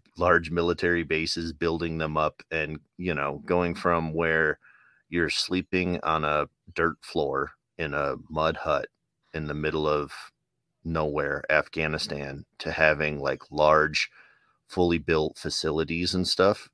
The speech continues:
was a huge undertaking. And I think it's very similar with the privatization, um, of these jails. They're corporations that are, you know, putting these things up, and it may be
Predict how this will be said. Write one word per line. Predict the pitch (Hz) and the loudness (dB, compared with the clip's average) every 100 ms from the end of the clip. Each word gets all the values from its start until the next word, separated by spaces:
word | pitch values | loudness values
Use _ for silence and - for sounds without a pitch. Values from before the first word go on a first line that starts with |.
| - | -6
was | 78 76 73 - - | -2 0 -2 -4 -2
a | 76 - | -4 -6
huge | - 92 82 64 | -8 -4 -2 -2
undertaking. | 73 73 - - - - | -4 -6 -10 -12 -14 -12
And | - | -4
I | 80 | -2
think | 85 98 | 0 0
it's | 92 | 0
very | - 85 | 2 2
similar | - 82 78 76 | 2 0 0 -2
with | 71 76 | -2 -6
the | 78 | -8
privatization, | - 73 76 78 73 73 73 - - 71 _ _ _ _ _ _ - | -4 -4 -2 -6 -8 -6 -2 -2 -2 -12 _ _ _ _ _ _ 2
um, | 80 67 60 | 4 2 2
of | - 78 | 0 0
these | 73 69 | -2 -8
jails. | - 78 69 50 - - | 0 2 2 -2 -8 0
They're | 82 82 82 78 73 _ - | 4 6 6 4 0 _ -2
corporations | - 95 - 82 90 - 82 76 - | 4 4 6 6 6 2 -2 -4 0
that | 76 76 | 2 4
are, | 73 71 69 69 _ _ _ _ _ _ _ _ - | 4 4 2 -4 _ _ _ _ _ _ _ _ -6
you | 85 73 | -4 -4
know, | - | -2
putting | - 98 92 | 0 2 4
these | 90 85 | 2 0
things | 87 80 73 - | -2 -2 -4 2
up, | - 78 - - - - | 4 4 2 -12 -20 -6
and | 78 73 73 - | -6 -4 -8 -6
it | 80 - | -6 -2
may | 82 82 | -2 0
be | 76 80 78 | -2 -4 -6